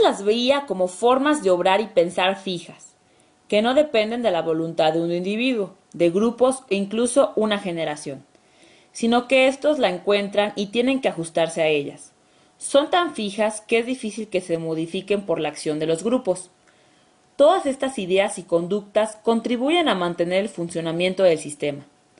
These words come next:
Como ejemplo está la religión. Es un hecho social, una institución,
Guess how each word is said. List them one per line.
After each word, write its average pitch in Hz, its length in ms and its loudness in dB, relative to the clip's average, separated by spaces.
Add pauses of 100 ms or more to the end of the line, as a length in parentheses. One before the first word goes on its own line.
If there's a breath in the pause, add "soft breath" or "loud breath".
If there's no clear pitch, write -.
(520 soft breath)
Como 240 200 2
ejemplo 302 540 0
está 190 260 -2
la 180 120 2
religión. 208 540 0 (640 soft breath)
Es - 200 2
un 285 120 -2
hecho 226 180 -6
social, 165 540 -2 (400)
una 233 240 0
institución, 165 720 -2